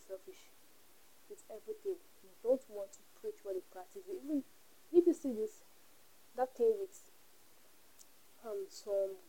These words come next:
great value, you see that thing with some great importance,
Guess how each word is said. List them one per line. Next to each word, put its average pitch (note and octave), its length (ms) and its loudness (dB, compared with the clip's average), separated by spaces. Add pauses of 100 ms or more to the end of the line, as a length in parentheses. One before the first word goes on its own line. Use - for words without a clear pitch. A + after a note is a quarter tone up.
(120)
great A#3+ 320 -2 (320)
value, F4+ 320 2
you - 60 -14
see C#4 180 -10
that C4 160 -14
thing G#3 120 -12 (120)
with F#3 160 -20
some F#3 240 -20 (640)
great G3 240 2
importance, - 800 -18